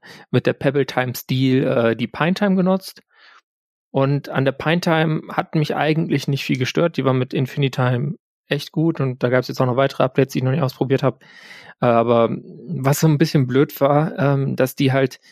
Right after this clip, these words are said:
kein Always-On Display hat. Und das hat halt diese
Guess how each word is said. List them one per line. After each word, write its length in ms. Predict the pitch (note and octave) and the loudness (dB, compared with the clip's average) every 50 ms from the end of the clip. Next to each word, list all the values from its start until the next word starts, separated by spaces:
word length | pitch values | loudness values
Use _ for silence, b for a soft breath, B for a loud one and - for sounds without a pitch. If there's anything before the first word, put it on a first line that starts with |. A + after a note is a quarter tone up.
| B B B B | B B B B
kein 240 | - - C#3 C#3 D#3+ | -4 -2 -2 -2 0
Always-On 500 | D#3+ C#3 C#3+ A#2+ B2+ B2 - - B2+ A#2+ | 0 0 2 2 0 0 0 0 0 0
Display 400 | A2+ A2 - _ - C3 A#2+ G#2+ | 0 -2 -4 _ -2 -2 -2 -2
hat. 300 | G#2 - - - - _ _ _ _ _ _ b b b b b _ _ _ _ _ _ _ - | -4 -6 -8 -10 -12 _ _ _ _ _ _ b b b b b _ _ _ _ _ _ _ -4
Und 480 | - - C#3+ C#3+ D3+ D#3 D#3 - - _ _ - - B2+ B B B B - | 0 2 2 2 2 0 -4 -6 -12 _ _ -20 -20 -20 B B B B -2
das 260 | - D3 D#3 - - | 0 0 0 0 0
hat 200 | D3 C#3+ - - | -2 -2 0 0
halt 180 | B2+ A#2+ - | 0 0 0
diese 400 | - A#2+ A2 A#2 A2 A2+ A2 A2+ | -2 -4 0 2 2 2 0 -2